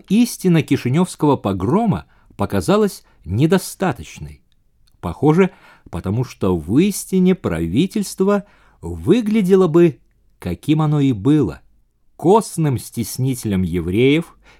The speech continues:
хотя неуверенным, непоследовательным. Зато путём лжи оно было представлено искусным,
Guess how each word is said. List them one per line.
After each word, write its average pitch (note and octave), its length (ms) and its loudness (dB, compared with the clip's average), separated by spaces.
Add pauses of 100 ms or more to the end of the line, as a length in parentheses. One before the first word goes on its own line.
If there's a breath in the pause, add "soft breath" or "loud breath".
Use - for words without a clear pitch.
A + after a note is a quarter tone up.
(140)
хотя C3 440 0
неуверенным, C#3 1080 0 (380)
непоследовательным. F#2 1500 -4 (680 soft breath)
Зато C#3 560 4
путём C3+ 420 0
лжи A2 480 0 (540)
оно A#2+ 320 2
было G#3 280 2
представлено E3 880 -2
искусным, G#2 960 -4